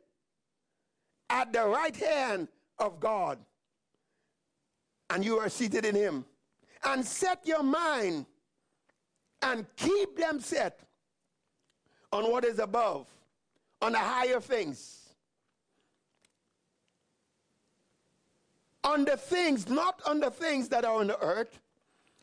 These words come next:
For as far as this world is concerned, you have died, and your new real life is hidden with Christ in God.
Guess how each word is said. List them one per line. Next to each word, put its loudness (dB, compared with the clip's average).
For 0
as -4
far 0
as 0
this -2
world 0
is -2
concerned, 0
you 0
have 0
died, -2
and 0
your 0
new 2
real 0
life 0
is 0
hidden 0
with -2
Christ -2
in 0
God. 0